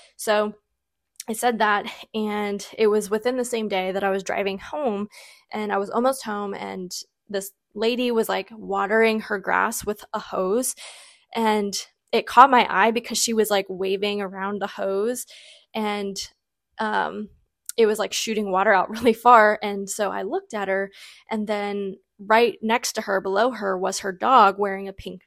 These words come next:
vest. And I give this example because this is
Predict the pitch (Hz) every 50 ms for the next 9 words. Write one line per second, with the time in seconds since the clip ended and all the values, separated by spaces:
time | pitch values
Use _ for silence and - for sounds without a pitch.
0 | _ - - - - - - - - - - - - - - _ _ - 226 202
1 | 196 214 214 285 359 370 294 226 202 185 - - 254 233 240 269 254 254 262 -
2 | 285 285 285 277 269 247 220 - - - 233 220 214 208 208 208 202 - - -
3 | _ _ _ _ _ _ _ _ _ _ _ _ _ _ _ _ _ _ _ _
4 | _ _ - 247 277 269 - 320 311 311 285